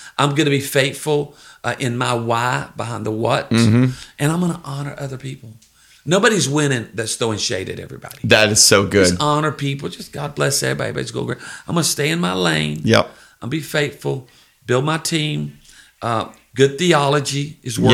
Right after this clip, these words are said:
Speaker 1: working right now.
Speaker 2: Yep.
Speaker 1: A spiritual passion. Uh, small groups. I mean, my gosh, we just went through covid.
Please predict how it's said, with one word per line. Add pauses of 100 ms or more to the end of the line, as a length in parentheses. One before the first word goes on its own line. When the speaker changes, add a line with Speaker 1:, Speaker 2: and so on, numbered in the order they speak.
(100)
Speaker 1:
working
right
now. (100)
Speaker 2:
Yep. (220)
Speaker 1:
A
spiritual
passion. (580)
Uh,
small
groups. (540)
I
mean,
my
gosh,
we
just
went
through
covid.